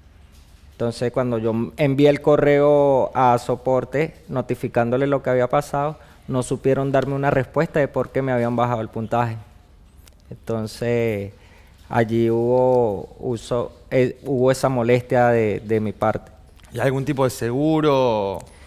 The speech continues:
Speaker 1: Sí, Globo contamos con un seguro que el cual te cubre después de las cent-, después de las setenta y dos horas,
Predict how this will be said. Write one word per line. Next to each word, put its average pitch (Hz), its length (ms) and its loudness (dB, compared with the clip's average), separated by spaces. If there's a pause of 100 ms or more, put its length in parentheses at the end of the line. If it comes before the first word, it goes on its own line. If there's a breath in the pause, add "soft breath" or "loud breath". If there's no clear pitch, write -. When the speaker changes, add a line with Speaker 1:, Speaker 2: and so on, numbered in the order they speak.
Speaker 1:
Sí, 180 300 6
Globo 160 680 6
contamos 143 460 0
con 156 160 0
un 131 140 -2
seguro 156 680 2 (140)
que 147 160 4
el 147 160 0
cual 151 320 2
te 180 100 0
cubre 180 720 0 (100)
después 156 520 4
de 185 100 4
las 170 200 0
cent-, 151 240 -4 (120)
después 147 420 2
de 214 60 2
las 196 160 2
setenta 147 360 0
y 135 40 0
dos 131 240 -4
horas, 98 180 -4